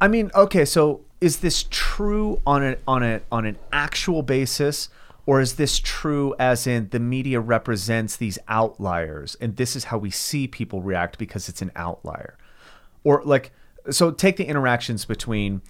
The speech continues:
um, y-, you could take race relations, you could take gender relations, you could take trans relations, like, wh-, whatever inter-, interaction. How many interactions are positive or neutral? Would you say less than fifty percent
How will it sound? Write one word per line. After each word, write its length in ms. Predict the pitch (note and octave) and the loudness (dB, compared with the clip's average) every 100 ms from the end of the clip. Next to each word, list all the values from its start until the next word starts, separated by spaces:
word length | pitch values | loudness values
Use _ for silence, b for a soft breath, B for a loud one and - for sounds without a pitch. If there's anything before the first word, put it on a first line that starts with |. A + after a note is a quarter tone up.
| b b - | b b -2
um, 480 | A2 G2+ G2 F#2+ F#2+ | 2 2 2 0 -4
y-, 100 | - - | -6 -2
you 100 | D#3+ | -2
could 100 | - | 0
take 160 | B2+ A2 | -2 2
race 380 | A#2 C3+ - | 2 2 0
relations, 420 | B2+ A#2 A2+ A2+ G#2+ | 0 2 0 -4 -6
you 60 | |
could 100 | - | -4
take 160 | G#2+ - | -4 -2
gender 300 | A#2+ A2+ A2+ | 0 0 0
relations, 500 | A2 A2 G#2 A2 G2+ | -2 -2 -2 -4 -8
you 80 | G2 | -8
could 140 | G2+ | -6
take 320 | G#2 F#2 F2+ b b - | -2 -2 -2 b b -12
trans 480 | - B2+ B2 A#2 B2+ | -2 2 4 2 0
relations, 540 | A2+ A2 - A2+ G2+ | 2 2 0 -2 0
like, 160 | G#2 - | -2 -2
wh-, 240 | A2 C#3 | -6 -4
whatever 440 | B2+ C#3+ E3+ E3+ | 0 2 4 2
inter-, 320 | - C3 B2 - b b - | 0 0 -2 -6 b b -12
interaction. 720 | D#3+ C#3+ A#2+ G#2 G#2 - F2 b b - | 0 2 4 2 0 -2 -4 b b -8
How 260 | - F3+ | 2 4
many 260 | F#3 E3 D#3+ | 4 4 2
interactions 760 | C#3+ C3+ A#2+ A2 G#2+ - G2+ | 0 2 4 2 0 -2 -4
are 60 | F#2 | -4
positive 600 | - F2+ F2+ F#2 E2+ E2+ - | -4 -4 -2 -4 -6 -6 -6
or 100 | F2+ | -6
neutral? 500 | F2+ D#2+ - - - - - - - - _ - | -6 -8 -12 -14 -16 -20 -20 -20 -20 -20 _ -8
Would 140 | A#2 B2+ | -4 -2
you 60 | |
say 460 | A#2+ C3 A2 G2 F2+ _ _ _ _ - | 0 2 2 0 -4 _ _ _ _ -14
less 520 | G2+ G2+ A#2 B2 - | -8 2 2 2 -2
than 160 | D#3 D3+ | -4 -4
fifty 300 | D#3+ - E3 | -6 -6 -8
percent 420 | D3+ - D3 | -8 -6 -6